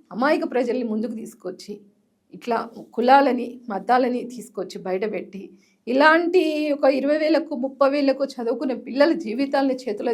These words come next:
తీసుకుని, వాళ్ళతోటి ఇట్లాంటి ఒక వీడియోలు తీపిచ్చి, దీన్ని సోషల్ మీడియాలో అప్‌లోడ్ చేపించి, వాళ్ళ కెరీర్ నాశనం చేస్తున్నాడు. వెనకాల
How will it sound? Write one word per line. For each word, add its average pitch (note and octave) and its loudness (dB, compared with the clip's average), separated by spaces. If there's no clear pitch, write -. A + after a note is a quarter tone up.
తీసుకుని, - -16
వాళ్ళతోటి D#4 4
ఇట్లాంటి C#4 2
ఒక G#3+ -4
వీడియోలు C#4 0
తీపిచ్చి, G#3+ -12
దీన్ని C4+ 4
సోషల్ B3 0
మీడియాలో C4+ 4
అప్‌లోడ్ A3+ -2
చేపించి, G3 -12
వాళ్ళ C4 4
కెరీర్ E4+ 4
నాశనం B3 -4
చేస్తున్నాడు. - -8
వెనకాల A#3 -2